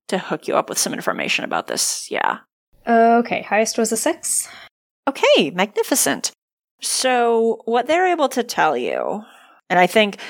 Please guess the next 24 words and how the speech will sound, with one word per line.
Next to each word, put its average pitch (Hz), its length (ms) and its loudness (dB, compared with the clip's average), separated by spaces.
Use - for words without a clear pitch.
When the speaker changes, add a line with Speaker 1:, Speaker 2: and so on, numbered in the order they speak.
Speaker 1:
that, 175 160 4
that 180 160 2
this 175 200 0
is - 80 -6
kind 175 160 0
of 156 80 -6
stuff - 300 0
that 165 100 -8
they've 160 180 2
gotten 156 300 2
from 156 240 -4
things 165 640 -4
stolen 160 460 2
from 160 420 0
the 170 560 -6
Spirit 320 340 2
Wardens, 160 480 0
there 247 320 2
is, 214 600 0
uh, 175 160 2
something 214 260 0
called 190 260 0
electroplasmic 185 1040 2
ammunition, - 680 -4